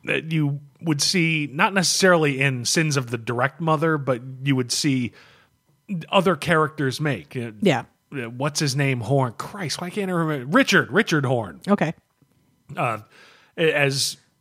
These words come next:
Speaker 1: uh, sort of a Leo Johnson type of irredeemable, uh,
Speaker 2: You were close
Speaker 1: just
Speaker 2: with Dickhead,
Speaker 1: violence
Speaker 2: see?
Speaker 1: and, yeah, there you go. <laughs> But, uh, it, yeah, it's a, we don't need to see what end he comes to. We know it's not good. So
Speaker 2: Yeah.
Speaker 1: fine, here's the not good end. It's a, you haven't seen Leo Johnson, but wondering what happened. This is what happened. Somebody just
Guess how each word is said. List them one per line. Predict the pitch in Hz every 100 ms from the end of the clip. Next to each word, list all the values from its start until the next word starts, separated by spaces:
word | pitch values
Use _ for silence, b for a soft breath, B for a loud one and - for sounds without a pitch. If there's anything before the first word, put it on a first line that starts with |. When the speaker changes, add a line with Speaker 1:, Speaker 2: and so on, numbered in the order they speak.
| _ -
Speaker 1:
uh, | 151
sort | 139 170
of | 147
a | 151
Leo | 143 185 165
Johnson | 143 165 165 147 139 117
type | 135 123 117
of | 104 -
irredeemable, | 220 175 156 147 147 143 127 131 127 120 b b b b -
uh, | 127 113 107 -
Speaker 2:
You | 226 254
were |
close | 262 311 -
Speaker 1:
just |
Speaker 2:
with | 269
Dickhead, | 330 151
Speaker 1:
violence | 147 107
Speaker 2:
see? | 98 151
Speaker 1:
and, | 120 147
yeah, | 196 196 -
there | 226 208
you | 180 - -
go. | - - - 254 202 - -
<laughs> | - _ _
But, | 254 226 - _ - 151 175 160 156 127 117 B
uh, | 170 170 165 175
it, | 175 143 - - _ _
yeah, | 247 247
it's | 202 202
a, | 208
we | 156 156 180 233
don't | 226 190
need | 180
to | 151
see | - 165
what | 143 139
end | 131 139
he | 139
comes | 156 147 143
to. | 196
We | 196
know | 185
it's | 180 180
not | 151 113
good. | 135 104 80
So | 143
Speaker 2:
Yeah. | 147
Speaker 1:
fine, | 175 127 127
here's | 180 165
the | 165
not | 156 156 143
good | 147 135
end. | 113 92 117
It's | 120 143
a, |
you | 131 127
haven't | 180 160
seen | 170 160
Leo | 160 143
Johnson, | 143 139 117 117
but | 120
wondering | 139 156 151
what | 151
happened. | 147 156 160 165
This | 156
is | 143
what | 120
happened. | 123 104 92 95
Somebody | - 165 165 165
just | 123 139 131 -